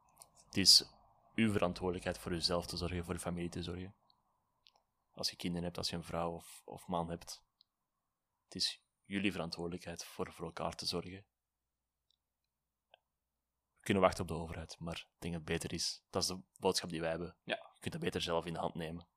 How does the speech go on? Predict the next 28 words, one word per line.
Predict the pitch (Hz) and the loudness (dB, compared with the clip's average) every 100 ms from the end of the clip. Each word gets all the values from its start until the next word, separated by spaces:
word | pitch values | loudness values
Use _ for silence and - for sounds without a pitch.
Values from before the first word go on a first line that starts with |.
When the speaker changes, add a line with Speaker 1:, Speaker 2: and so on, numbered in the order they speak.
| _ _ _ _ | _ _ _ _
Speaker 1:
Je | - | -8
kunt | 92 | -2
zelf | - 85 82 | 4 4 4
voor | - 82 | 0 -4
een | - - | -4 -10
fantastisch | - - 80 - 80 | -8 -2 -2 0 -2
jaar | 82 73 | -2 -2
zorgen. | 85 87 85 _ _ _ _ _ - _ _ _ | -4 -8 -12 _ _ _ _ _ -20 _ _ _
Want | - 90 | -2 6
twintig | 113 101 | 6 8
twintig, | 104 98 101 - - | 6 4 2 -2 -8
dat | - | 0
is | 90 | 2
hetgeen | - | 2
waar | 87 | 4
ik | 87 - | 4 2
mee | 90 85 | -8 -2
wil | 85 | 0
aan | 87 175 - _ _ _ | 0 -2 -10 _ _ _
afsluiten. | 92 - 92 87 - 92 - - _ _ _ _ _ _ _ _ _ _ | -2 0 -2 -2 -4 -8 -10 -20 _ _ _ _ _ _ _ _ _ _
Twintig | - 107 101 | 0 2 4
twintig | 104 90 | 2 4
was | 85 | 2
ook | 92 | 2
gewoon | - 85 | 4 4
een | 78 80 | 4 0
geweldig | 90 82 80 - | 0 2 0 -2
jaar. | - - - | -6 -6 -10